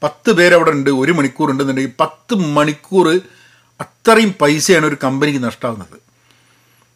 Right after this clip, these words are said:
അപ്പോൾ അതിൻ്റെ എൻഡിൽ ഒരു ഡിസിഷൻ എടുക്കുകയാണെങ്കിൽ, എന്തെങ്കിലും ഒരു തീരുമാനം എടുക്കുകയാണെങ്കിൽ, എന്തെങ്കിലും ഒരു പ്രോഗ്രസ് ഉണ്ടാവുകയാണെങ്കിൽ കാര്യമുണ്ട്.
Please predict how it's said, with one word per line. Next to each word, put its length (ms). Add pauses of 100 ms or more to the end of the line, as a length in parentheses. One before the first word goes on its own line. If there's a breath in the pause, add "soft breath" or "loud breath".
അപ്പോൾ 120
അതിൻ്റെ 240
എൻഡിൽ 720 (920)
ഒരു 120
ഡിസിഷൻ 460
എടുക്കുകയാണെങ്കിൽ, 600
എന്തെങ്കിലും 440
ഒരു 80 (100)
തീരുമാനം 360
എടുക്കുകയാണെങ്കിൽ, 520
എന്തെങ്കിലും 320
ഒരു 140
പ്രോഗ്രസ് 460
ഉണ്ടാവുകയാണെങ്കിൽ 440
കാര്യമുണ്ട്. 320